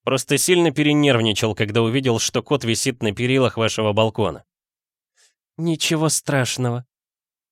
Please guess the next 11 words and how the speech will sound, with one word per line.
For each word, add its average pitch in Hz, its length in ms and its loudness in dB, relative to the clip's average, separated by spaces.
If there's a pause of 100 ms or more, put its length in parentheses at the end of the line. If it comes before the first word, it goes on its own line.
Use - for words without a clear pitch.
(100)
сменила 117 520 0
гнев 101 340 -4
на 110 120 0
милость 92 400 -2
дама. 85 320 -4 (580)
«Я 147 240 -2
Вероника, 151 720 0 (340)
а 127 140 0
вы?» 110 280 -4 (960)
«Егор 131 540 -2 (580)
Карелин», 107 560 0